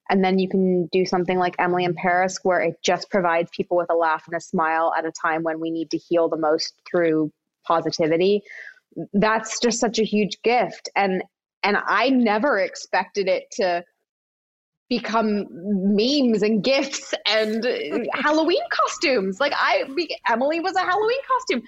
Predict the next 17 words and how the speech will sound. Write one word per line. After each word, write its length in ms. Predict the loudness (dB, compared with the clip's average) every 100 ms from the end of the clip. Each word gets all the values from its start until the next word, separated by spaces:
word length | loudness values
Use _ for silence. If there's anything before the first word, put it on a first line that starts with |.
| _ -20 _
Dogs 440 | 2 2 2 0 -4
and 160 | -6
cats 420 | -4 -4 -4 -4
were 160 | -2 0
Emily 380 | 0 0 0 -2
for 80 | -2
Halloween. 440 | 0 0 0 -4 -2
I 60 |
was 140 | 0 0
like, 140 | 0
<laughs> 20 |
"What 720 | 0 0 -2 0 -2 2 2
is 180 | 2 0
going 320 | 0 0 0
on 340 | 2 0 0 -2
here?" 240 | -2 -2 -8 -20 -20 _
Um, 380 | 0 0 -2